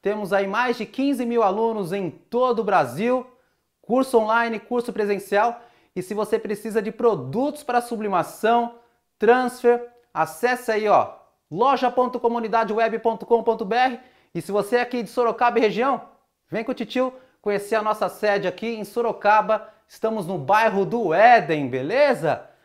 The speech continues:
Anota aí, ó, Rua Luiz Gonçalves de Camargo, cinco meia cinco, ó.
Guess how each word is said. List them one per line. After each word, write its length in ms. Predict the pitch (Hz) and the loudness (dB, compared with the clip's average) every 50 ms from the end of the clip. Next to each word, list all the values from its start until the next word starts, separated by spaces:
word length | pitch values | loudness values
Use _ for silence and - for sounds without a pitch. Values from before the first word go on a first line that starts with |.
| _ _ _ _ | _ _ _ _
Anota 480 | 139 139 147 185 233 254 262 262 262 | -4 -2 0 2 2 2 2 2 0
aí, 180 | 240 240 254 247 | 0 2 4 6
ó, 280 | 240 185 123 - - - - _ _ | 6 6 6 6 0 -12 -18 _ _
Rua 240 | 139 180 226 240 233 | 0 2 2 2 2
Luiz 400 | 220 214 226 254 269 262 240 196 | 2 0 -2 -2 -2 -4 -6 0
Gonçalves 800 | - 247 240 214 - - - - 254 254 254 240 226 240 226 | 0 0 0 0 -6 -8 -6 -4 -2 0 0 0 -2 -2 -4
de 100 | 208 240 | -4 -4
Camargo, 560 | 240 240 208 196 208 233 240 233 233 208 226 220 | 0 0 0 0 0 0 0 0 0 -2 -6 -6
cinco 580 | - - - - 285 277 262 254 262 262 247 | -6 -10 -8 -4 -4 -4 -4 -4 -6 -6 -4
meia 240 | 233 240 247 233 208 | -4 -2 0 0 0
cinco, 460 | 208 - - - 247 240 226 226 - | -2 -4 -8 -6 -6 -6 -6 -2 0
ó. 220 | 190 135 104 - | 0 0 0 -4